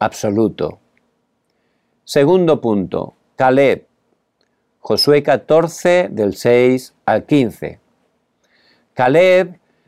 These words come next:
vio cómo Dios estaba junto con Josué y también vio cómo Dios obró en la vida de Moisés. Cuando el pueblo de Israel se enfrentó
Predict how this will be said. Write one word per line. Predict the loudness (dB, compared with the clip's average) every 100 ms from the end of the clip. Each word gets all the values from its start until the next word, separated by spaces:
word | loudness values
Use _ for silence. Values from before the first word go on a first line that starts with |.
| _ -2
vio | 2 4 4 2 -6 -2
cómo | 0 2 2
Dios | 2 4 6 4 0 -8 _
estaba | -6 -2 0 2 0
junto | -2 0 0 0 0 -2
con | 0 -2
Josué | -2 -6 0 2 4 2 -4 _ _ _ _ _ _ _ _
y | -6 0
también | 0 2 0 2
vio | 4 4 4 0 -4
cómo | 0 2
Dios | 4 4 4 2 -2 -18 _ _ _ _
obró | 0 0 2 4 6 4 2 -2
en | 0 2
la | 2
vida | 2 2 2 2
de | 2
Moisés. | 0 -2 -2 0 2 0 -6 -18 _ _ _ _ _ _ _ _ _ _ _
Cuando | -4 2 2
el | 2
pueblo | 0 2 4
de | 4
Israel | 4 4 4 4 4 2 -4 _ _
se | -12 -4
enfrentó | -2 -2 -2 -2 2 4 4 2